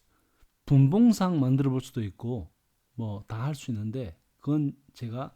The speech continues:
숙제로 내드리겠습니다. 여러분들 마음대로 한번 만들어 보십시오. 오늘은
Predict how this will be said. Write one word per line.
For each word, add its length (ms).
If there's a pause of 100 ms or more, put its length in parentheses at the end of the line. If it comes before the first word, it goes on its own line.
(100)
숙제로 600
내드리겠습니다. 840
여러분들 340
마음대로 380
한번 140
만들어 300
보십시오. 500 (560)
오늘은 440